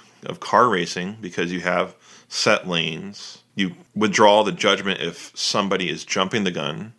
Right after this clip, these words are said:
So you, you have to wait. You line up all the boats in their respected lanes. That's predetermined.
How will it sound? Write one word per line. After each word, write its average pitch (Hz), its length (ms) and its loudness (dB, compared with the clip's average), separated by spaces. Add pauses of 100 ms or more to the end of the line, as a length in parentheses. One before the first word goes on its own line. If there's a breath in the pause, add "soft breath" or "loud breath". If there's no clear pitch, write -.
(120)
So 92 220 6
you, 85 260 4
you 92 140 0
have 85 100 0
to 104 100 0
wait. 90 420 2 (300 soft breath)
You 92 140 2
line 95 220 4
up 95 120 0
all 90 160 2
the 95 80 -2
boats - 500 0 (460 loud breath)
in 101 80 -4
their 101 160 0
respected 98 540 -2
lanes. 87 500 -6 (200)
That's 95 140 -8
predetermined. 101 840 -4